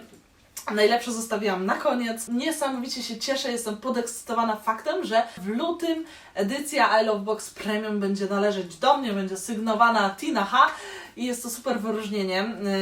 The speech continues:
Yy, no i też taka odpowiedzialność i już wam powiem,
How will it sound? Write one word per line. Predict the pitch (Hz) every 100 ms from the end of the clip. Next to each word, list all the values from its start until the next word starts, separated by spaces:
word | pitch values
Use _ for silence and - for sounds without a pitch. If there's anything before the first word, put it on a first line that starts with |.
| 190
Yy, | 196
no | 202 220
i | 254
też | 247 233
taka | 196 -
odpowiedzialność | 202 - 214 208 202 330 226 196 170 180 - 226
i | 208
już | 208 208
wam | 208 202
powiem, | 202 202 220